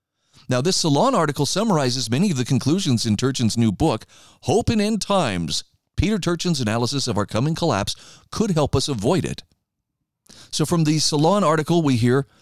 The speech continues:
<clears throat> "For all of its depth and breadth, <clears throat> there's a simple message at the core of End Times.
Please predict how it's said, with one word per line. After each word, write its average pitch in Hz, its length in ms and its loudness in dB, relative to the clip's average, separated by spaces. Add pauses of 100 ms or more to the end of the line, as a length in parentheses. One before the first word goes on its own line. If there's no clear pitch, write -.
(240)
<clears throat> 196 300 2
"For 139 180 2
all 202 100 4
of 233 80 2
its 214 140 -2
depth 139 400 -2
and 214 160 0
breadth, 110 380 -2 (640)
<clears throat> - 400 -20
there's 117 460 0
a 120 40 0
simple 202 380 0
message - 580 -2 (420)
at 120 160 -4
the 143 80 -2
core 135 360 0
of 117 100 0
End 107 200 2
Times. 85 580 -4